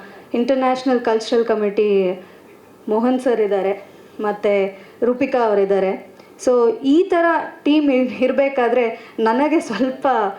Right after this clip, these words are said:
ಬ್ರೀದಿಂಗ್ ಸ್ಪೇಸ್ ಜಾಸ್ತಿ ಸಿಗತ್ತೆ. So, ಒಂದು ಹಬ್ಬ, ಮನೆಯಲ್ಲಿ ಹಬ್ಬ ಹೆಂಗ್ ಆಚರಿಸ್ತೀವಿ, ಎಲ್ರೂ ಕೈ ಜೋಡಿಸಿ ಖುಷಿ ಖುಷಿಯಾಗಿ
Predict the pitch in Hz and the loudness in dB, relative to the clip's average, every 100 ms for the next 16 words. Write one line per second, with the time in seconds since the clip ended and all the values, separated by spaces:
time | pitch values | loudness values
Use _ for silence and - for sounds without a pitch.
0 | - - - - - - - - - 208 | -14 -20 -20 -20 -20 -20 -20 -20 -8 0
1 | 277 294 294 294 254 233 202 202 - - | 2 2 0 0 0 0 0 -2 -4 -4
2 | 262 226 202 208 208 196 - - - - | -2 0 0 0 0 -4 -4 -18 -20 -20
3 | - - - 214 196 190 185 - - - | -20 -14 -2 2 2 2 0 -6 -16 -20
4 | - - - - - - - - - - | -20 -20 -20 -20 -20 -20 -20 -20 -20 -20
5 | - - - - - - - - - 254 | -20 -20 -20 -20 -20 -20 -20 -16 -4 -2
6 | 247 226 208 254 - - - - - - | 2 2 2 -2 -10 -20 -20 -20 -12 -6
7 | 240 226 294 - 233 220 240 311 320 285 | -6 -2 0 0 -4 -2 0 2 2 2
8 | 214 214 254 254 233 262 226 208 233 - | 0 -2 0 0 0 -2 -2 0 -2 -4
9 | - 208 190 190 - - - 220 226 254 | -2 0 0 -2 -14 -14 -2 2 2 2
10 | 269 269 247 - - - - - - - | 2 2 0 -6 -20 -20 -20 -20 -20 -6
11 | 277 247 254 240 233 - 220 214 - - | 0 2 2 2 0 0 0 0 -6 -12
12 | - 285 - 302 285 285 254 220 202 190 | -2 -2 0 -2 0 0 2 0 2 2
13 | 196 | 0